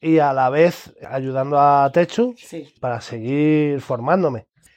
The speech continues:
Speaker 1: Y bueno, cada vez que sale algún curso o algo en diferentes sitios, pues trato de, de ir a todos los que puedo.
Speaker 2: Sí, sí, sí.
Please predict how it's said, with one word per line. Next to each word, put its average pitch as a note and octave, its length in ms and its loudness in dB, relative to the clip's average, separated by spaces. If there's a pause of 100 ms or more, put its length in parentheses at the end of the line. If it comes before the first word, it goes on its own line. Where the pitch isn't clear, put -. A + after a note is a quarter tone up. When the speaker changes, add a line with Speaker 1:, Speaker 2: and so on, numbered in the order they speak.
(140)
Speaker 1:
Y C3+ 100 -6
bueno, D#3+ 240 0
cada C#3 180 -2
vez C#3 100 -8
que - 120 -10
sale C#3+ 240 -6
algún D3 260 -4
curso D3 540 0
o D3+ 100 4
algo E3+ 400 6
en C#3 460 -4
diferentes C#3 560 -10
sitios, E3 420 -2
pues - 540 -12 (100)
trato B2+ 320 -4
de, C3+ 340 0
de B2 140 -6
ir C#3 160 2
a B2+ 240 4
todos B2+ 220 0
los B2 120 0
que A2 120 -4
puedo. C3+ 300 0 (260)
Speaker 2:
Sí, D3 320 -20 (500)
sí, - 180 -20
sí. C#3+ 300 -20